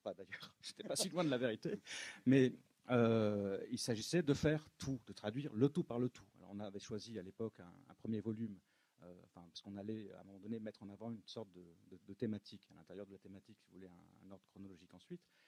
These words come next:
Mais on avait décidé de commencer par Les Contrées du Rêve, qui nous paraissait, parmi, euh, les œuvres déjà traduites, donc, de Lovecraft, celle qui avait été, euh,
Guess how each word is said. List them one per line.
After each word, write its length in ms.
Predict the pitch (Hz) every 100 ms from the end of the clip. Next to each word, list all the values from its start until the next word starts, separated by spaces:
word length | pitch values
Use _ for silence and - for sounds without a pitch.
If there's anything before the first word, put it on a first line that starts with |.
| _ _
Mais 240 | - 107 107
on 120 | 98 101
avait 180 | 98
décidé 520 | 101 101 107 101 139 151
de 120 | 190
commencer 500 | - 117 110 - 120
par 260 | 113 120 - _ _ _
Les 100 | 110
Contrées 280 | 123 - 110
du 120 | 98
Rêve, 280 | 104 143 151 _ _ _
qui 100 | -
nous 100 | 107
paraissait, 640 | 110 131 123 - 139 123 113 -
parmi, 460 | 104 113 117 113
euh, 200 | 82 90 92
les 240 | 101 101
œuvres 260 | 123 110 - _ _ _
déjà 200 | 95 120
traduites, 380 | 113 - 101 107
donc, 160 | 95 90
de 80 | 87
Lovecraft, 460 | 90 _ 147 160 _ _ _
celle 200 | - 120
qui 160 | - 101
avait 160 | 101
été, 400 | 101 - 123 131
euh, 220 | 104 98